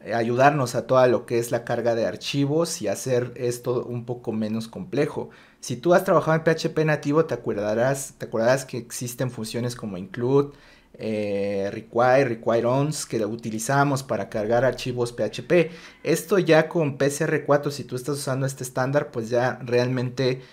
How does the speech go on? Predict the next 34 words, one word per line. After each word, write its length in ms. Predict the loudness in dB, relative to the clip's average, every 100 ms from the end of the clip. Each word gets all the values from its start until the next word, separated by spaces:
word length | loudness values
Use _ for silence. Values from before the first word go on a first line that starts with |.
| -20 -4
te 100 | -2
evitas 420 | -2 0 0 0
hacer 280 | -4 -4 -2
todo 260 | 0 4
esto. 300 | 2 0 -6
¿Por 180 | -4 -2
qué? 160 | 2 0
Porque 400 | 0 -8 -8 -12 -8
vienen 360 | -4 0 0
las 140 | 0 -2
cosas 320 | -4 -4 -6
que 120 | -10
son 320 | -6 -4 -2
namespace, 720 | -2 -2 -4 -2 0 0 -4 -14 -20 -20 _ _
eh, 580 | -10 -2 0 2 0 -2
que 200 | -2 -2
simplemente 640 | -2 -2 0 2 2 2 0
es, 240 | -2 -4 -4
es 200 | -4 -2
para 240 | 4 4
definir 540 | 4 -2 -4 -4 0
espacios 800 | 0 0 2 2 2 0 -2 -2
de 100 | -2
nombre. 520 | 0 0 2 2 0 -4 -20 -12
¿A 120 | -8
qué 100 | -2
me 120 | 2 2
refiero 420 | 2 2 2 2
con 200 | -2 -2
esto? 560 | -2 -4 -2 -2 -2 -2
El 180 | -2
namespace 720 | 2 0 -2 -4 -4 -4 -6 0
de 220 | 2 2
CodeIgniter, 880 | 2 0 0 2 2 2 0 0 -2